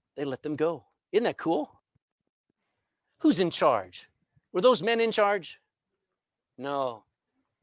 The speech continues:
I mean, it was a miracle that they'd just been allowed to go out it says, "They let them go, finding nothing how they might punish them because of the people. For all men outside the door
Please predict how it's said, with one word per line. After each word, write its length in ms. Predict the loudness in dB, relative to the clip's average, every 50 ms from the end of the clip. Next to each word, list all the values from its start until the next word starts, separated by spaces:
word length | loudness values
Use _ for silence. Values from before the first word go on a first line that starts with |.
| _ _ _ _ _ _ _ -4
I 160 | -2 -2 0
mean, 280 | 0 0 -2 -2 -4 -4 -2
it 80 | -2
was 200 | -2 -2 -2 -2
a 60 | -2 -2
miracle 600 | 0 2 4 6 8 8 8 6 4 0 -4 -2
that 160 | -4 -4 -4
they'd 200 | -2 -2 -2 -2
just 220 | -2 -4 -2 0
been 80 | 2 4
allowed 480 | 6 6 6 8 8 8 6 6 4
to 100 | -2 -8
go 240 | -4 0 4 6 8
out 260 | 8 8 8 4 0 _ _ _ _ _ _ _ _
it 40 | -12
says, 140 | -10 -4 -2
"They 120 | 0 2
let 240 | 6 6 6 6 4
them 140 | 2 0 4
go, 160 | 6 6 4
finding 580 | 4 2 0 2 4 4 6 4 4 4 4 4
nothing 280 | 4 4 4 2 0 0
how 160 | 0 2 2
they 140 | 4 4 4
might 280 | 2 2 0 -2 -4 -6
punish 340 | -4 -2 0 0 -2 -2 -4
them 140 | -6 -6
because 400 | -6 -6 -6 0 2 2 2 2
of 100 | 0 -2
the 80 | -4 -6
people. 420 | -6 -6 -8 -6 -4 -4 -6 -6 -6 -10 -14
For 240 | -2 2 4 4 4
all 480 | 4 6 10 12 12 12 12 12 10 8
men 320 | 4 0 0 0 -2 -2 0 0
outside 560 | 0 0 -2 -2 0 4 6 6 6 4 2
the 80 | -2
door 420 | 0 4 6 8 8 8 6 4